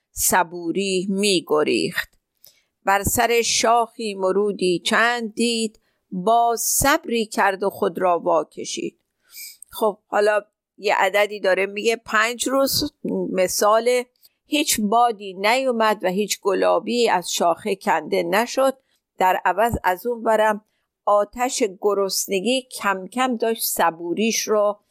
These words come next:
ازش می‌گرفت و سر شاخهٔ درخت‌ها گلابی‌ها رو می‌دید و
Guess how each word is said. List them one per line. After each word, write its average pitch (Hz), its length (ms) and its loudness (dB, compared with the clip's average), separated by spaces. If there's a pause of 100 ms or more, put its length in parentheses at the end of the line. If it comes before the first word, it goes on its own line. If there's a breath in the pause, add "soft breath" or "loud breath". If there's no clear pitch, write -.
(300)
ازش 185 540 -2
می‌گرفت 180 680 -2 (560)
و 208 360 2 (500)
سر 240 520 0
شاخهٔ 214 640 0
درخت‌ها 190 600 0
گلابی‌ها 190 600 2
رو 175 260 0
می‌دید 262 440 -2 (100)
و 196 120 2